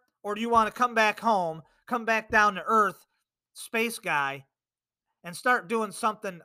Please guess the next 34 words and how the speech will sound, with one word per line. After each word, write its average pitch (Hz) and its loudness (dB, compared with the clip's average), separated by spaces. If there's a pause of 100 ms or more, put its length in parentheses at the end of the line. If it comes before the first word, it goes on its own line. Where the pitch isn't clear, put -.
uh, 156 -4 (440)
with 196 -10
your 165 -8
talent 175 -6 (180)
besides 160 -8
going 170 -6
up 170 -10
in 151 -16
space, 175 -10
'cause 151 -14
it 170 -6
ain't 185 -8
gonna 185 -4
help? 180 -2 (1600)
Building 220 2
the 208 -8
next 202 -2
Hu-, - -6 (160)
next 214 -8
Hubble 202 -6
telescope, 202 -6 (440)
maybe 214 -4
that 208 0
will 202 -2
help 185 -2
during 208 -2
an 180 -8
asteroid 165 -4
strike 170 -6
on 156 -6
the 143 -12
planet. 165 -6 (220)
That's 254 -4
fine. 233 4